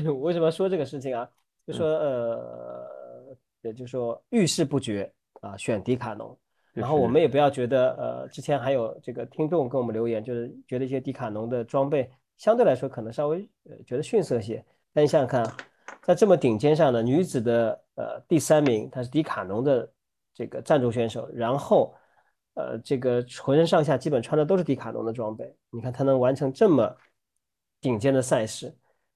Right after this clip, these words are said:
Speaker 1: 那我觉得，呃，有的时候我们要从自身出发找一些原因。<laughs>
Speaker 2: 其实，其实换句话说就是说，你可以说迪卡侬不好看，你可以说迪卡侬丑，你可以说迪卡侬任何毛病，说你不喜欢迪卡侬，这都没问题。
Speaker 1: <laughs>
Speaker 2: 但你千万别说是因为它性能不够，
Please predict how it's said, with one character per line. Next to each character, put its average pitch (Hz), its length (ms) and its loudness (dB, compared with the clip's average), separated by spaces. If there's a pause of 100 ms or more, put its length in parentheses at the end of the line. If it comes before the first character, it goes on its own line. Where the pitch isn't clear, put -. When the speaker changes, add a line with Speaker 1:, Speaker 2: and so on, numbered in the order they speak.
(100)
Speaker 1:
那 127 140 0
我 117 100 0
觉 123 140 -4
得， 131 240 2
呃， 127 80 -4
有 120 120 -2
的 131 120 -2
时 139 80 -2
候 131 80 2
我 113 40 2
们 120 80 2
要 127 60 2
从 127 180 -4
自 165 140 2
身 156 160 2
出 139 160 2
发 127 160 -2
找 123 160 -4
一 107 60 -4
些 123 100 -2
原 113 180 -4
因。 131 80 -4 (380)
<laughs> 254 260 8
Speaker 2:
其 143 60 4 (100)
实， 147 200 8
其 - 60 4
实 190 120 12
换 233 180 12
句 185 80 12
话 156 120 12
说 131 120 8
就 139 120 10
是 120 80 8
说， 123 180 10
你 131 140 6
可 - 120 6
以 302 100 8
说 214 120 10
迪 165 80 8
卡 151 160 2
侬 226 100 4
不 160 60 4
好 143 140 8
看， 95 260 2
你 95 60 -4
可 196 100 8
以 214 60 8
说 202 100 6
迪 170 100 4
卡 127 120 0
侬 135 180 2
丑， - 300 2
你 208 80 0
可 190 120 4
以 190 60 8
说 190 100 8
迪 175 140 6
卡 160 80 6
侬 143 140 6
任 202 100 12
何 120 80 8
毛 82 180 4
病， 87 140 -4 (240)
说 139 100 6
你 127 80 8
不 123 120 8
喜 113 100 6
欢 90 100 4
迪 95 60 2
卡 90 120 -6
侬， 78 120 -10
这 160 80 4
都 151 100 6
没 101 120 6
问 110 180 4
题。 - 180 -16 (180)
Speaker 1:
<laughs> 262 280 4
Speaker 2:
但 196 140 12
你 156 80 8
千 214 160 8
万 196 120 10
别 147 140 10
说 151 180 8
是 151 160 6
因 156 120 8
为 143 100 8
它 139 260 8 (280)
性 233 240 6
能 123 160 10
不 120 80 8
够， 120 200 8